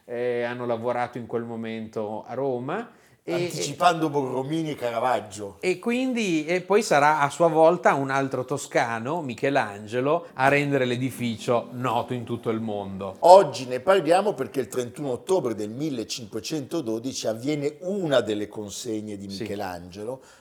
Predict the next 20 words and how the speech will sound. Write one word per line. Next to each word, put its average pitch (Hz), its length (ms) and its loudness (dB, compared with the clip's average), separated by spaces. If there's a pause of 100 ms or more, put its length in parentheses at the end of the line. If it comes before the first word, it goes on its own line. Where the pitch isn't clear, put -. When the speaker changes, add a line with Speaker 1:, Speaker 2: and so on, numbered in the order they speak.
(120)
Speaker 2:
cioè 113 420 -4
Michelangelo 107 840 -6 (300)
in 113 180 -14
questo 143 400 -4
giorno 101 320 -6
consegna 127 880 -2
a 104 160 -12
Papa 107 540 2
Giulio 117 480 -8
secondo 80 580 -12
gli 110 160 -2
affreschi 123 540 -4
della 120 220 0
volta. 110 760 2
Speaker 1:
Ottocento 202 1300 0
metri 160 800 -2 (280)
quadrati, 117 840 -2 (360)
un 127 160 -6
lavoro 135 680 6
pazzesco, 180 1000 -2